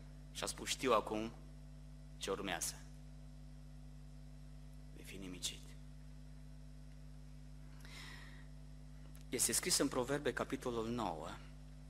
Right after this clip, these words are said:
de la versetul șapte la versetul nouă, și sunt și alte citate din Proverbe: „Atunci când mustri pe un înțelept, el primește,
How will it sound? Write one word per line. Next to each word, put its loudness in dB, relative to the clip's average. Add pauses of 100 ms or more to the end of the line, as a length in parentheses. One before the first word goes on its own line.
(960)
de -2
la 4
versetul 2
șapte 4
la 2
versetul 4
nouă, 4 (100)
și 2
sunt 4
și 6
alte 6
citate 2
din 0
Proverbe: 2 (520)
„Atunci 8
când 4
mustri 6
pe -2
un 4
înțelept, 6 (1160)
el 0
primește, 6